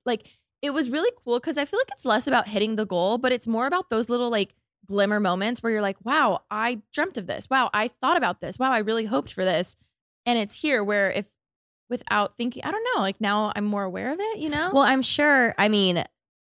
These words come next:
Speaker 2: did that happen while we were on break, by the way?
Speaker 1: Yeah.
Speaker 2: <gasps> Bitch, tell. Say it.
Speaker 1: Wait, what?
Speaker 2: You getting on Forbes. Did that happen while we were
Speaker 1: Oh,
Speaker 2: here?
Speaker 1: no, no, no, no. Yeah, we were here.
Speaker 2: Oh.
Speaker 1: I thought, sorry, sorry, yeah.
Speaker 2: Well,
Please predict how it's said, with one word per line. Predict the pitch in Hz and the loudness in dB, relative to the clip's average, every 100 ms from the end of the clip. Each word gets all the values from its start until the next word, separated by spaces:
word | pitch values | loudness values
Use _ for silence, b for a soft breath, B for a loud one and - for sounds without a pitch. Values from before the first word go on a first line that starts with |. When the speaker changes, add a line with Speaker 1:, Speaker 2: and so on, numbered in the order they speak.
| _ _ _ _ 190 | _ _ _ _ -2
Speaker 2:
did | 233 | 4
that | 240 285 | 4 4
happen | 233 226 269 | 2 2 4
while | 247 | 4
we | 208 | 6
were | 196 | 6
on | 185 | 4
break, | 175 160 - | 2 0 2
by | 202 | 2
the | 220 | 4
way? | 240 302 427 | 4 2 0
Speaker 1:
Yeah. | 190 214 330 339 427 392 - - | -4 -4 4 6 6 4 -4 -16
Speaker 2:
<gasps> | - | 2
Bitch, | 320 311 240 - - - _ _ | 6 6 6 2 -4 -6 _ _
tell. | - 220 175 170 - _ _ _ _ _ _ _ _ _ _ | 4 6 6 2 -6 _ _ _ _ _ _ _ _ _ _
Say | - 269 196 175 | 2 4 6 4
it. | |
Speaker 1:
Wait, | 370 233 | 2 0
what? | 262 240 - _ _ | -2 -4 -6 _ _
Speaker 2:
You | 240 320 330 | 4 6 8
getting | 302 302 294 | 6 6 6
on | 294 | 4
Forbes. | - 349 190 175 - - _ _ - | 4 6 6 4 -4 -18 _ _ 2
Did | 262 | 4
that | |
happen | 269 269 277 | 6 6 6
while | 262 | 6
we | 349 | 8
were | |
Speaker 1:
Oh, | 359 | 8
Speaker 2:
here? | 339 330 302 | 6 4 2
Speaker 1:
no, | 320 | 0
no, | 302 | 0
no, | 277 233 | 0 2
no. | |
Yeah, | 214 202 | 2 2
we | 226 | 2
were | 254 | 0
here. | 247 151 - - | -2 -2 -2 2
Speaker 2:
Oh. | 180 - | 4 4
Speaker 1:
I | 220 | 0
thought, | 226 - | -2 -2
sorry, | 208 143 190 | 0 0 -2
sorry, | 185 165 | -2 -2
yeah. | 107 208 _ _ | -2 -4 _ _
Speaker 2:
Well, | 208 185 | 2 2